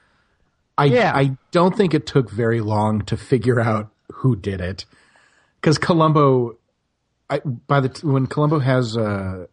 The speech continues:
Speaker 1: has Nora Chandler in his car, coming back from looking at the burned Jaguar and watching her kind of phony,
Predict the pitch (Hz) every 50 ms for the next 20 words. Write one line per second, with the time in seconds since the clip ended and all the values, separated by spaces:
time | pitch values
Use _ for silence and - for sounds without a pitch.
0 | _ _ - - - 110 104 101 101 92 92 90 - - _ _ _ _ 151 123
1 | 113 120 117 113 110 110 92 - - - 117 113 110 107 101 98 95 92 90 82
2 | - - - 101 90 80 78 71 73 78 - _ - - - - _ _ - -
3 | 151 156 156 135 - 135 123 127 135 - - 127 113 107 113 117 - 123 110 104
4 | 92 - 90 85 101 95 95 95 90 85 92 87 87 90 80 78 73 - - 69
5 | - - - - - - - - - - - - - - - - 135 135 131 117
6 | 127 127 135 131 - 147 127 107 117 113 110 - 117 110 104 95 - - 127 113
7 | 113 107 98 95 92 90 87